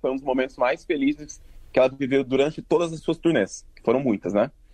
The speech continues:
É, também destaquei aqui que a Britney foi quase estrela principal do musical Chicago, que foi um super sucesso, né?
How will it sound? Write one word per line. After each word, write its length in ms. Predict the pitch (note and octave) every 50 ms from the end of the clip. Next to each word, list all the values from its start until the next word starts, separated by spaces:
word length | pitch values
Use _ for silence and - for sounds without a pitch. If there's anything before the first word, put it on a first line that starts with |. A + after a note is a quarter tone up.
| - - - - - - - - - - -
É, 960 | - G#2+ G#2+ A2 A2 G#2+ G#2+ G#2+ G#2+ G#2+ G#2 G#2 G#2 G#2 G2+ G2+ G2+ G2+ G2 - -
também 240 | D3 C3+ C3 C3+ C#3+
destaquei 400 | - - C#3+ C3+ - C3+ B2 A#2
aqui 340 | A#2 - - - C#3 D3
que 120 | C#3+ - C#3
a 40 | A#2+
Britney 300 | A2 B2+ C#3 C#3 C3 C3
foi 140 | - C3+
quase 400 | A#2+ - - C3+ C3 F3 E3+ F3
estrela 320 | E3 - - C3+ C3+ C3+ C3+
principal 440 | - C#3 C3 - B2 - C3 B2 B2
do 80 | B2
musical 400 | A#2+ A#2+ A#2+ B2 B2 - B2 A#2+
Chicago, 540 | - - - - - C3+ B2 A#2+ B2 A#2+ G#2+
que 100 | - -
foi 140 | - C#3 C#3+
um 60 | D3
super 320 | - - D3+ - C#3+ D3
sucesso, 500 | - - E3 - - A2 G2+ - - -
né? 220 | F#2+ G2 G2+ A#2